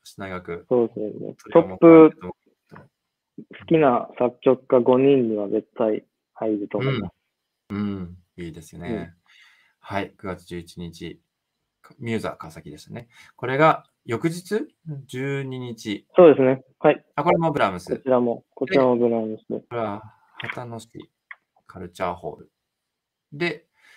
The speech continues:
Speaker 1: 九月、これは何日だ？さ、
Speaker 2: こちらは、
Speaker 1: 九月の二日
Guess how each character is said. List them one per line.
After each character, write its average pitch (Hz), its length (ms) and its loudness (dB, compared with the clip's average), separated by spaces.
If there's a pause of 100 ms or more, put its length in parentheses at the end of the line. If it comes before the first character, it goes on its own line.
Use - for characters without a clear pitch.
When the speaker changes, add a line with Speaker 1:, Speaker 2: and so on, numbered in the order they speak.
(400)
Speaker 1:
九 113 160 -14
月、 90 760 -12 (1040)
こ - 140 -20
れ 110 80 -16
は 107 220 -12
何 98 300 -12
日 - 240 -18
だ？ 139 280 -12 (4000)
さ、 - 240 -8
Speaker 2:
こ 131 200 0
ち 135 40 4
ら 143 80 4
は、 - 40 0
Speaker 1:
九 139 100 -6
月 139 120 4
の 135 140 4
二 131 80 4
日 - 0 -